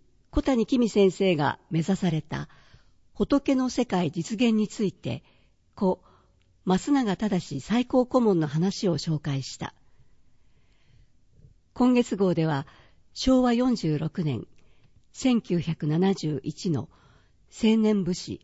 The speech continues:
明宝と、平成三年、千九百九十一の月刊誌、明日より、故、岡村作最高顧問が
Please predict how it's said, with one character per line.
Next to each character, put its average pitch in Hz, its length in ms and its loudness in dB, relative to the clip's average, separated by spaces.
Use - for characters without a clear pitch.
明 240 220 2
宝 160 220 -4
と、 - 300 -12
平 226 180 2
成 208 280 2
三 180 300 0
年、 160 220 -2
千 262 320 0
九 190 180 -2
百 170 220 -4
九 226 220 0
十 143 200 -4
一 139 240 -8
の 127 180 -8
月 175 260 2
刊 196 220 0
誌、 - 260 -12
明 185 80 0
日 254 280 -2
よ 180 100 0
り、 131 240 -10
故、 269 260 4
岡 269 260 0
村 277 220 2
作 247 320 -4
最 214 240 0
高 220 200 2
顧 214 140 2
問 165 220 2
が 135 220 -2